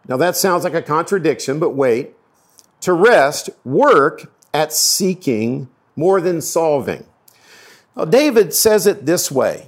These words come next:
Listen to his language. Verse one, "I will seek you earnestly."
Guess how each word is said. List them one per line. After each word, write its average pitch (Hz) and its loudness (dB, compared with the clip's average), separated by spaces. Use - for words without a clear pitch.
Listen 226 -4
to 202 -4
his 165 -2
language. 135 -4
Verse 180 0
one, 147 -2
"I 208 2
will 190 0
seek - -4
you 208 -2
earnestly." 135 -2